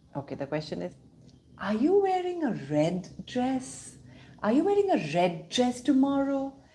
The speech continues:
So the question is going up, and the reason is because it's a yes, no type question.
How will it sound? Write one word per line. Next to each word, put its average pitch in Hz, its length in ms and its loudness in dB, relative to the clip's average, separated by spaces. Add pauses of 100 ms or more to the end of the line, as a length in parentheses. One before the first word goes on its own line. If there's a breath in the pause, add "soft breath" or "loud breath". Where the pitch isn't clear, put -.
(840 soft breath)
So 269 360 0
the 254 80 -2
question 285 400 0
is 320 140 -2
going 247 380 0 (120)
up, - 400 -2 (340)
and 202 380 0
the 214 80 2
reason 226 340 2
is 254 140 2
because 214 280 0
it's 220 160 -6
a 233 60 -2
yes, 170 380 -2
no 185 180 0
type 185 320 -2
question. 240 400 -4